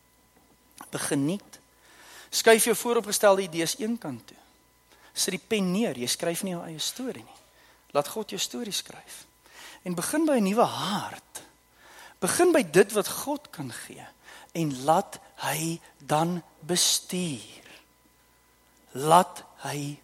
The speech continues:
bestuur. Ek bestuur nogal baie. So dikwels wanneer ek in die passasierssitplek sit, ek weet nie wat met julle gebeur het nie, dan is jou voete mos nou voor die sitplek, en as jy voel die bestuurder moet breek, dan sit jy sy voet uit. Hæ? Kry julle ook daai impuls?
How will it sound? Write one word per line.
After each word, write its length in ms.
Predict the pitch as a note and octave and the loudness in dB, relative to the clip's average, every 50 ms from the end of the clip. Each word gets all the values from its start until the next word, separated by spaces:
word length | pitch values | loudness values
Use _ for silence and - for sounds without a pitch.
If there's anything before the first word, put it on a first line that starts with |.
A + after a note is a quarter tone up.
| - D3 | -16 -10
bestuur. 560 | D3+ D#3 - - - - - G3 F3 B2 A2 - - - - - - _ _ _ _ - - - - _ _ _ _ _ _ _ _ _ _ - | -6 -2 -2 -2 -2 -6 -8 -12 -12 -14 -16 -18 -20 -20 -20 -20 -20 _ _ _ _ -20 -20 -20 -20 _ _ _ _ _ _ _ _ _ _ -8
Ek 120 | F#3+ F3 G3+ | -8 -6 -4
bestuur 320 | A3+ - - A#3 A#3 F#3+ | -4 -4 -4 -4 -4 -2
nogal 300 | E3+ D3 C3+ - F#3 C#3+ B2 | -2 -2 0 0 0 0 2
baie. 280 | A2+ A2 A2+ A#2+ C3+ D#3 - - - - - - - - - - | 0 0 0 -2 -4 -6 -10 -14 -20 -20 -20 -20 -20 -20 -16 -14
So 160 | - C#3 C3+ | -12 -10 -4
dikwels 360 | B2+ C#3 - - F#3+ E3 - D#3+ | -4 -4 -4 -4 -6 -4 -2 0
wanneer 220 | D#3 D3+ D3 D3 | 0 2 0 0
ek 100 | C#3+ - | 0 -2
in 80 | D3 C#3 | -4 -4
die 80 | - | -2
passasierssitplek 1000 | - C3 C3 C3+ C3 - - - E3 E3+ E3 - - - - - - A#2+ A#2 - - | -4 -4 -4 -2 0 0 0 0 -2 -4 -4 -4 -4 -4 -6 -6 -6 -8 -4 -4 -4
sit, 140 | - B2+ - | -4 -4 -6
ek 80 | B2+ B2+ | -8 -8
weet 140 | B2+ C3+ D#3 | -6 -6 -6
nie 60 | D3+ | -6
wat 140 | D3 C#3+ C#3+ C#3 | -6 -6 -6 -6
met 120 | C3 B2+ | -4 -4
julle 160 | B2 B2 B2+ B2 | -4 -4 -6 -6
gebeur 260 | C3+ A#2+ A#2 A#2 A#2 | -8 -8 -8 -8 -8
het 120 | A#2+ - D3+ | -8 -8 -10
nie, 80 | E3 - | -10 -10
dan 360 | - - - - _ - C3 | -12 -18 -20 -20 _ -14 -14
is 80 | - A#2+ | -12 -12
jou 40 | - | -12
voete 240 | - - C3 C#3 | -14 -14 -12 -12
mos 140 | C#3 C3 - C#3+ | -10 -10 -8 -8
nou 60 | - | -10
voor 220 | - - C3+ B2+ B2+ | -10 -8 -8 -6 -4
die 60 | - | -4
sitplek, 420 | - B2+ - - C3+ D3 F3 - - - - - - - C3 | -6 -6 -6 -4 -4 -4 -4 -6 -14 -20 -20 -18 -12 -8 -4
en 80 | C3 C3 | -2 -2
as 120 | C3+ - | 0 2
jy 80 | C#3+ D3+ D#3 - | 2 2 2 2
voel 200 | - G3+ F#3 F3 | -2 -2 -4 -6
die 40 | D#3 | -4
bestuurder 400 | C#3+ - - - F3 E3 E3 D#3+ | -4 -4 -2 -2 -2 -2 0 0
moet 140 | D3+ C3 B2+ | 0 0 2
breek, 160 | D3 D3+ C#3+ - | 2 0 2 0
dan 160 | E3+ D#3+ B2+ A#2+ - _ _ - - - | -4 -6 -6 -10 -12 _ _ -20 -14 -6
sit 220 | - - E3+ - D#3 | -2 -2 0 2 2
jy 20 | - | 2
sy 100 | - B3+ | 2 2
voet 240 | - - D#3 - - | 2 0 0 0 -2
uit. 240 | - G#2+ - - - - - - - - - - - - | -4 -6 -8 -10 -16 -20 -20 -20 -20 -20 -20 0 8 12
Hæ? 80 | E3+ G3+ C#4+ E4+ - - - - - - - - - - - - - - - - - | 12 12 12 12 8 0 -10 -16 -18 -20 -20 -20 -20 -20 -20 -20 -20 -20 -16 0 6
Kry 140 | C4+ C#4 D#4 | 10 10 12
julle 160 | D#4+ D#4+ F4 | 12 12 10
ook 100 | F4 C#4+ | 10 12
daai 220 | B3 A3+ - - A3 | 10 10 10 8 6
impuls? 540 | G#3 G3+ G3+ - - - - - - - | 6 6 4 2 0 -4 -4 -4 -8 -8